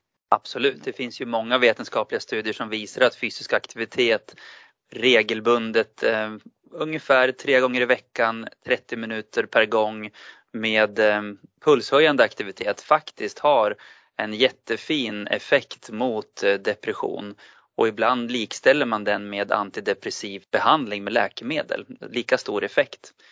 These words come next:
Och det finns många studier som visar på det. Och det fina med fysisk aktivitet är ju att det inte bara behandlar depressionen, utan det har ju också en hel del andra effekter på både kropp och själ, skulle man kunna säga. Både hjärt-kärlmässigt men också cancer och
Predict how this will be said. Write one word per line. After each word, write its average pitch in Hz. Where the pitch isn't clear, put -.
Och -
det 123
finns 165
många 110
studier 104
som 117
visar 107
på -
det. 101
Och 104
det -
fina 127
med 160
fysisk 117
aktivitet 113
är 110
ju 110
att 110
det 123
inte 113
bara 113
behandlar 117
depressionen, 110
utan 104
det 101
har 110
ju 104
också 107
en 107
hel 120
del 101
andra 120
effekter -
på 110
både 107
kropp -
och 117
själ, 143
skulle 113
man 113
kunna 117
säga. 104
Både 113
hjärt-kärlmässigt 131
men 120
också 113
cancer 110
och -